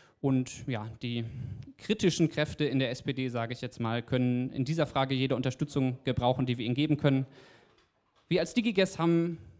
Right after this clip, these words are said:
werden morgen Briefe verschicken an alle Abgeordneten der Regierungskoalition. Wir werden in Kürze auch auf unserem Blog einstellen einen Musterbrief. Das heißt, wenn ihr auch einen benutzen wollt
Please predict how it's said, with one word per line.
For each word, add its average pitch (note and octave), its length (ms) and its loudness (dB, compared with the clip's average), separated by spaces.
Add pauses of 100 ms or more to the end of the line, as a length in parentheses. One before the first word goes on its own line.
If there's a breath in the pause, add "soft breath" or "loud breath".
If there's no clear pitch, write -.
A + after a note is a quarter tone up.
(140)
werden D3 280 4
morgen G3 720 4 (160)
Briefe F3 480 2
verschicken D#3+ 580 2
an C#3 320 2
alle C#3 300 0
Abgeordneten B2+ 800 0
der B2 100 0
Regierungskoalition. D3 1080 2 (300 loud breath)
Wir C3+ 100 0
werden C#3+ 200 4
in C#3 100 2
Kürze F#3 340 2
auch C#3 160 2
auf C#3 100 -2
unserem C3 240 2
Blog E3 240 2
einstellen C3+ 520 0
einen B2 300 -2
Musterbrief. E3 720 0
Das - 180 -4
heißt, C#3 280 -2
wenn C#3 160 0
ihr C3+ 160 0
auch D#3+ 120 0
einen C3+ 200 2
benutzen C3+ 400 0
wollt B2 320 0